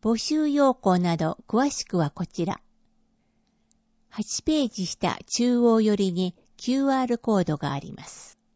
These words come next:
二千二十四年度、社会貢献資金の女性団体を募集します。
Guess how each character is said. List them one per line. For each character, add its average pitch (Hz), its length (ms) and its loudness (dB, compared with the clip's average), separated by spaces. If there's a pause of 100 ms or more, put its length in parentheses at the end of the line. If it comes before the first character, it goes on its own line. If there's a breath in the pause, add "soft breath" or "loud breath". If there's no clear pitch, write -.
(2750)
二 214 140 6
千 262 320 8
二 262 160 10
十 214 160 8
四 185 180 10
年 202 320 10
度、 139 240 2 (300 soft breath)
社 - 220 -2
会 269 220 4
貢 269 280 8
献 254 280 10
資 - 140 -4
金 180 300 8
の 165 180 2
女 190 200 6
性 269 260 4
団 226 300 6
体 175 300 4
を 156 140 4
募 165 140 4
集 170 260 2
し 156 220 -4
ま 135 140 -4
す。 - 320 -20